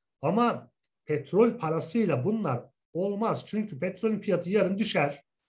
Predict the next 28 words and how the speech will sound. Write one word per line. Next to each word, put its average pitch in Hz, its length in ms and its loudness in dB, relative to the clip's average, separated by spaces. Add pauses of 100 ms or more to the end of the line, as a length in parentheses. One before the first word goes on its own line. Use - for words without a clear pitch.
(680)
Yani 117 260 -2
yarın 156 240 4
öbür 156 280 0
gün 160 140 -4
düştüğü 175 260 -6
zaman 165 200 -2
ne 214 40 2
yapacaksın? 131 400 -2
Bir 127 100 -2
de 123 60 -4 (260)
şak - 320 2
diye 165 140 -2
para 175 180 4
kesildi 110 420 -6
diyelim. 110 300 -10 (1300)
Şey 175 260 4
gibi 120 180 -2
bizim, 120 320 -4 (340)
e, 120 80 -4
re-, 117 500 0
beni 151 160 2
dinleyen 156 280 0
rehber 147 280 2
arkadaşımız 151 520 -2
var 175 120 6
mı 143 100 -2
bilmiyorum 120 320 -2
yani. 92 180 -14